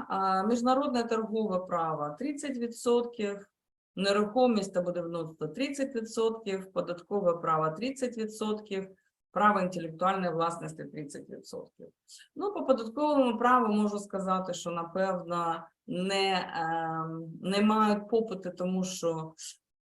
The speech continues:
е, не було перевірок, да. От зараз у нас з першого жовтня почнуться перевірки, і податкове право буде знову в лідерах рейтингу, да.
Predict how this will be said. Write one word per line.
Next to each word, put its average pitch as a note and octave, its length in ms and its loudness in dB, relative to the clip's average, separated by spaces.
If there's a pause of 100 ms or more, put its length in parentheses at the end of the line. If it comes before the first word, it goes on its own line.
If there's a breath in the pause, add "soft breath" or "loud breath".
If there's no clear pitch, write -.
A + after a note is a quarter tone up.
(140)
е, E3 280 -2
не C#4 200 6
було A3+ 500 6
перевірок, E3+ 760 4 (140)
да. G3 280 4
От E3 220 -6
зараз G3+ 400 4
у F#3 40 -2
нас F#3+ 240 0
з - 40 -14
першого G3 560 0
жовтня F3+ 460 -2
почнуться E3 600 -6
перевірки, B3 840 0
і - 180 -6
податкове E3 720 -2
право A#3+ 720 4
буде F3 400 0
знову A#3+ 760 4
в F3+ 80 -2
лідерах F3 680 2
рейтингу, D3 640 -6
да. G3+ 380 -2